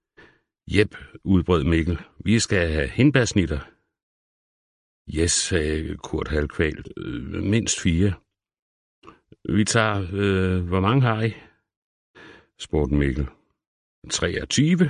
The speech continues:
hverken mere eller mindre," sagde manden og missede gennem sine briller. "Skal vi nøjes med to styk?"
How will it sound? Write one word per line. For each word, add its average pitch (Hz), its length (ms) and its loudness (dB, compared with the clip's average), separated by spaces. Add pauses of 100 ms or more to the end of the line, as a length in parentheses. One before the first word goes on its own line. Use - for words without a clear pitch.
(120)
hverken 104 440 2
mere 117 180 4
eller 87 120 -2
mindre," 120 320 2
sagde 113 240 2
manden 101 340 2
og 95 60 2
missede 90 400 2
gennem 82 260 -2
sine 82 240 0
briller. 67 320 -2 (1200)
"Skal - 180 -4
vi 69 40 0
nøjes 73 300 -2
med 87 80 -2
to 90 220 0
styk?" 98 260 -2